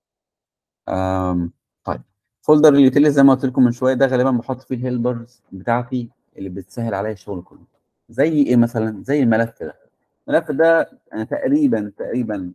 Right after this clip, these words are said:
من ساعه ما بدات اشتغل React وهو طول عمره موجود عندي في اي مشروع انا بشتغل عليه. فكرته ان انا بعمل جروبنج للراوتس كلها في مكان واحد. يعني ايه؟ انا عندي الموقع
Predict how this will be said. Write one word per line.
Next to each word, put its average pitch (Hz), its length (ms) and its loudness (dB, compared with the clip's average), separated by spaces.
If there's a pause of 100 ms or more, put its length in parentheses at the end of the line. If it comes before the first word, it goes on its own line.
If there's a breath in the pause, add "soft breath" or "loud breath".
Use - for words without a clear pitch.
من 104 180 -10
ساعه 127 220 -8
ما 113 80 -4
بدات 120 200 -2 (100)
اشتغل 127 280 -4
React 139 260 -8 (120)
وهو 117 380 0
طول 123 300 -4
عمره 123 240 2
موجود 113 280 -4
عندي 117 240 -4
في 120 60 -16 (160)
اي 117 200 -2
مشروع 107 320 -8
انا 98 80 -6
بشتغل 98 320 -4
عليه. 78 160 -4 (1300)
فكرته 139 580 -2
ان 123 120 6
انا 127 120 -2
بعمل 123 440 -2
جروبنج 104 460 -4
للراوتس 104 540 -6
كلها 101 460 -4
في 120 160 -10
مكان 110 300 -2
واحد. 87 300 -6 (220)
يعني 101 240 -2
ايه؟ 90 160 -2 (1500)
انا 139 100 2
عندي 143 180 4
الموقع 139 420 2